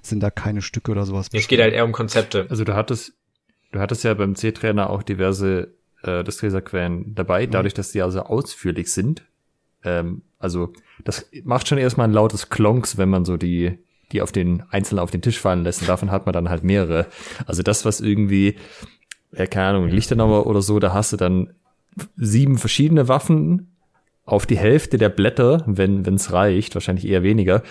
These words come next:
Speaker 3: um da halt irgendwie ein System, was tausend Seiten hat. Das ist, äh, hat ein bisschen was zu lesen, so.
Speaker 1: Also tatsächlich die, das Original, was ich jetzt, ich meine, gut, das kann ich nicht mithalten mit den Dimensionen von Thibaut.
Speaker 2: Ja.
Speaker 1: Ähm, aber die, das, das, das Buch, was ich, ähm, jetzt, ähm,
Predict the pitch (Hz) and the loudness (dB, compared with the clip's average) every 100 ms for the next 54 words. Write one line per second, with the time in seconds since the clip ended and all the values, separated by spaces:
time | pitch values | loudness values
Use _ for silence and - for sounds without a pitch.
0 | - 101 92 90 101 98 - - 98 101 | -8 -2 2 4 2 0 -4 -6 -4 -2
1 | 95 - 95 113 104 101 - 113 113 98 | -2 0 2 4 2 0 0 2 2 2
2 | 95 - - 98 92 87 101 - 82 78 | 0 -2 0 0 0 0 -2 -2 -6 -6
3 | - - - - 85 87 87 - _ _ | -8 -8 -6 -6 -4 -4 -6 -10 _ _
4 | 113 147 156 135 - 120 131 90 82 82 | -2 -2 -2 -4 -4 -4 -2 -2 -4 -8
5 | - _ - 113 101 104 - 110 - 117 | -12 _ -10 -4 -2 -2 -2 -4 -2 -2
6 | 127 117 - 113 110 110 113 113 117 113 | 0 -2 0 0 0 0 -4 -2 -2 0
7 | 113 113 127 117 110 110 117 - 113 107 | 0 0 0 0 -2 -4 -4 -4 -4 -4
8 | 107 110 - - 123 110 110 127 131 139 | -4 -6 -8 -4 -2 -2 -6 -2 0 2
9 | 151 - 123 123 131 123 117 117 120 117 | 2 2 0 0 0 0 0 0 0 -2
10 | - 131 123 117 127 - 113 110 117 131 | -4 -2 0 0 -4 -4 -4 0 2 4
11 | 117 113 113 123 104 117 120 117 107 123 | 4 6 6 4 2 4 2 0 0 -4
12 | - _ 117 - - 131 - - - - | -4 _ -4 -2 -4 -4 -2 -6 -8 -8
13 | 135 131 - - 151 147 127 135 131 - | -2 -2 0 -2 0 0 2 0 0 0
14 | 127 123 123 123 120 120 120 - - - | 2 4 4 2 2 0 -2 -2 -6 0
15 | 117 113 113 | 0 2 -2